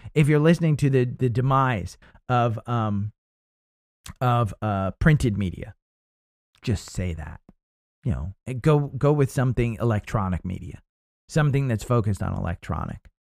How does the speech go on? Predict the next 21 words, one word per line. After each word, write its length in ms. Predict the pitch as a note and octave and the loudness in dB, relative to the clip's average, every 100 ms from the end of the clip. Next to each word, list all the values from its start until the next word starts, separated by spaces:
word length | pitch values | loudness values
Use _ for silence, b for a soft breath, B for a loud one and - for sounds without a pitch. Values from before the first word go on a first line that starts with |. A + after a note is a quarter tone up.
| _ _ - | _ _ -8
Um, 440 | G#2 F#2+ F2 F2 - _ | -4 -2 -2 -4 -8 _
but 180 | D3+ C#3+ | 0 2
again, 560 | C3+ C3 D3 C#3 G#2 G#2+ - | 0 0 2 2 0 -4 -10
I, 80 | B2+ G2 | -12 -8
I'm 140 | A#2+ C3 | -6 0
kinda 280 | D3 C#3 | 2 2
going 300 | C3 C3+ C3+ | 4 2 4
over 180 | B2+ B2+ | 4 4
this 160 | B2+ B2+ | 4 2
'cause 160 | B2+ | 2
I 80 | A2+ | 0
was 140 | A2 G#2+ | 0 0
listening 300 | A2+ C#3 C3+ | -2 -2 -2
to 160 | - C#3+ | -2 0
A 200 | D#3 D#3+ | 0 0
I, 220 | - - - - | -4 -8 -10 -6
but 200 | G2 - - | -6 -6 -6
I 60 | |
have 140 | G2+ F#2+ | -2 -2
a 60 | |
MacBook, 600 | F#2+ C#3 D#3+ - D3+ D3 | 2 4 2 2 0 0